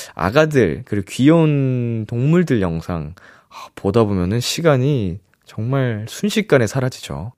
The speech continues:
귀여운 영상들 보시면서 울적한 마음들 힐링하시면 좋겠습니다. 노래 두 곡 이어서 듣고 올게요.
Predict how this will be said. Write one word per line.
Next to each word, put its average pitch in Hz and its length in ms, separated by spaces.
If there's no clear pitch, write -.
귀여운 190 340
영상들 160 460
보시면서 143 720
울적한 165 580
마음들 107 520
힐링하시면 160 560
좋겠습니다. 73 680
노래 170 240
두 151 140
곡 170 260
이어서 123 280
듣고 98 220
올게요. 82 460